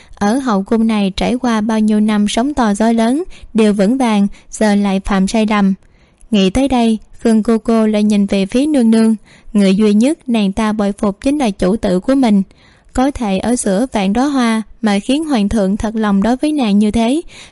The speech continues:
không thể không nói đây cũng là bản lĩnh. Tự cảm bất giác sờ sờ bụng mình, tâm trạng mới vừa có chút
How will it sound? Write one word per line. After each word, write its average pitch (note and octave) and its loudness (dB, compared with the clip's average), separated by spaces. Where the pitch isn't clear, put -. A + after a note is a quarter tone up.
không G#3 2
thể G3 -4
không A3 -2
nói A#3 0
đây A3 0
cũng A3 -2
là B3 -2
bản G3+ -2
lĩnh. G#3 0
Tự G3+ 0
cảm G3 -2
bất C#4 -2
giác D4+ -4
sờ A3 -2
sờ G#3 -4
bụng G#3+ 0
mình, G#3 2
tâm G#3+ 2
trạng G3 -2
mới C#4+ -2
vừa G#3+ 0
có B3 -2
chút D#4+ -2